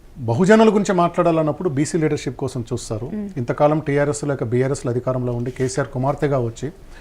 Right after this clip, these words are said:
Speaker 1: ఆ, బి-, బహుజనుల గురించి మాట్లాడినప్పుడు, బీసీల గురించి మాట్లాడినప్పుడు యాక్సెప్టెన్స్ ఉంటుందనేది నేను అనుకోను. అది
Speaker 2: మ్మ్.
Speaker 1: బీసీ నాయకులు, బీసీ నాయకులు ఉన్నప్పుడు కానీ ఇక్కడ తెలంగాణ, తెలంగాణలో బీసీలు పెద్ద సంఖ్యలో ఉన్నారు, ముఖ్యంగా
Speaker 2: మ్మ్.
Speaker 1: పెద్ద కులాలుగా ఉన్న మున్నూరు కాపులు ఉన్నారు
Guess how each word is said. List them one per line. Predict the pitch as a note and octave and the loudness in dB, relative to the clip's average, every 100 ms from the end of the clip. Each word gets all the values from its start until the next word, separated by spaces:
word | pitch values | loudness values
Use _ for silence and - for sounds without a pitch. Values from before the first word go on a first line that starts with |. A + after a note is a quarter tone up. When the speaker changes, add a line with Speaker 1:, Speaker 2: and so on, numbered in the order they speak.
| - - - - - C3 | -18 -18 -18 -16 -8 -2
Speaker 1:
ఆ, | B2+ B2 A2+ G#2+ | 0 0 -2 0
బి-, | C#3+ E3+ - B2+ | 6 6 4 2
బహుజనుల | D#3 F3+ F#3+ | 6 8 8
గురించి | E3+ D#3+ | 6 4
మాట్లాడినప్పుడు, | D3+ C#3+ D3 C#3 - | 4 2 2 0 0
బీసీల | B2 C#3+ D#3 | 0 0 0
గురించి | C#3+ C3+ B2+ | -2 -2 0
మాట్లాడినప్పుడు | B2 B2+ D3 | -2 -2 -2
యాక్సెప్టెన్స్ | B2+ - - B2+ - | -2 -2 -4 -4 -4
ఉంటుందనేది | A#2 A#2 A2+ D3 | -4 -4 -4 -4
నేను | D#3 A2+ | -2 -2
అనుకోను. | A2 A2+ A2+ | -2 -2 -4
అది | G#2+ - | -6 -8
Speaker 2:
మ్మ్. | G#3+ G3 - - - - | -8 -8 -8 -6 -6 -2
Speaker 1:
బీసీ | G#2+ D3+ G3+ | 2 4 6
నాయకులు, | F3+ E3+ E3+ F3 F3 | 8 8 8 8 8
బీసీ | C#3+ D#3+ E3+ | 6 4 4
నాయకులు | D#3 D3+ D3+ | 4 4 4
ఉన్నప్పుడు | D3+ C#3+ - | 2 2 2
కానీ | C#3+ D3 | 0 0
ఇక్కడ | B2+ | -4
తెలంగాణ, | - A2+ C#3+ E3 D#3+ - - - | -2 2 6 6 6 2 -8 -4
తెలంగాణలో | C3+ E3 F3+ E3+ F3+ | 2 6 8 8 6
బీసీలు | D3 D#3+ F3 F3 | 4 2 2 0
పెద్ద | C#3 | 2
సంఖ్యలో | E3+ E3 D#3 D#3 | 2 2 2 2
ఉన్నారు, | A#2+ G#2+ | 0 -2
ముఖ్యంగా | - A#2 D3+ D#3+ | -6 -4 2 4
Speaker 2:
మ్మ్. | D#3 | 4
Speaker 1:
పెద్ద | C#3 C#3+ | 2 2
కులాలుగా | D#3 D3+ D3 C#3+ | 6 6 6 4
ఉన్న | D3 C#3+ B2+ - - - | 2 2 0 -6 -20 -2
మున్నూరు | C3 D3+ | 4 4
కాపులు | D3+ D3 C#3+ | 6 4 4
ఉన్నారు | C3 B2 B2 | 0 0 -4